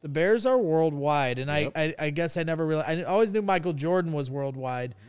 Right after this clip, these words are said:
Speaker 1: but I didn't realize just how far the Bears reached, you know, across the globe because of, obviously, the eighty-five Bears.
Speaker 2: One Super Bowl.
Speaker 1: Right.
Speaker 2: One
Speaker 1: And
Speaker 2: Super Bowl win.
Speaker 1: you hear
Speaker 2: That's it.
Speaker 1: that from a
Speaker 2: Yeah.
Speaker 1: lot of fans from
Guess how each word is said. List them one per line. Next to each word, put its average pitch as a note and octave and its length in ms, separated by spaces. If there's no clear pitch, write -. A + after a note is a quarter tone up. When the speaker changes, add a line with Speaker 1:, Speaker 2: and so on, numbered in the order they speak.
Speaker 1:
but D#3+ 80
I F3 80
didn't A3+ 180
realize G3+ 480
just F3+ 260
how D#3+ 160
far D#3 260
the D3 100
Bears D3 360
reached, C#3+ 540
you E3+ 80
know, D3 320
across D#3+ 460
the D3 100
globe D3 640
because F#3 500
of, E3 280
obviously, D3+ 480
the D3 160
eighty-five C3+ 500
Bears. B2+ 260
Speaker 2:
One G3+ 140
Super G#3 240
Bowl. B2+ 240
Speaker 1:
Right. D#3+ 380
Speaker 2:
One D3 180
Speaker 1:
And E3 100
Speaker 2:
Super D#3+ 120
Bowl F#3 180
win. D3 160
Speaker 1:
you G2 80
hear F#3 260
Speaker 2:
That's B3 120
it. - 20
Speaker 1:
that D#3+ 220
from E3+ 160
a E3 40
Speaker 2:
Yeah. D#3+ 60
Speaker 1:
lot D#3+ 240
of D#3 80
fans D#3+ 380
from D3 300